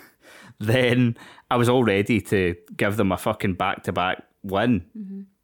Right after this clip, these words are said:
Speaker 1: But then I realised that apparently Story three did come out six months ago and I didn't know about it.
Speaker 2: You've not even played it?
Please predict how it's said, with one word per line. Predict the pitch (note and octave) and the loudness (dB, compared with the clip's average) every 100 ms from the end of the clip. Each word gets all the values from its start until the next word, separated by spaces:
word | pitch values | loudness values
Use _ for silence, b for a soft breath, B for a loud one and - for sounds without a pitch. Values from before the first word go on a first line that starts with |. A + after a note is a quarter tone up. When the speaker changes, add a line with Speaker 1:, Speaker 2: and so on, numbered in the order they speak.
| _ | _
Speaker 1:
But | - | -2
then | A2 A2+ | 0 -2
I | |
realised | G#2+ A2+ A2 G#2+ G2 | -2 -2 0 0 -2
that | - | -4
apparently | - - G#2 A2+ A#2+ | -6 -4 -2 -2 -4
Story | - A2 G2 F#2 | -4 -2 -2 -2
three | - G2+ F#2+ | -6 -8 -4
did | F#2+ F#2+ | -4 -6
come | - F#2+ | -6 -2
out | A2+ | -2
six | - - - | -4 -8 -6
months | F#2 B2+ - | -4 -4 -4
ago | B2+ | -4
and | G2 | -2
I | F2+ | -2
didn't | F#2 F2 | -2 -2
know | G#2+ | -2
about | C#3+ D#3 - | 0 -2 -4
it. | C#4 | -6
Speaker 2:
You've | |
not | C#4+ C#4 | -6 -6
even | C#4 | -6
played | C#4 G4 B4 | -6 -4 -2
it? | G#4 G3+ - | -2 -2 -6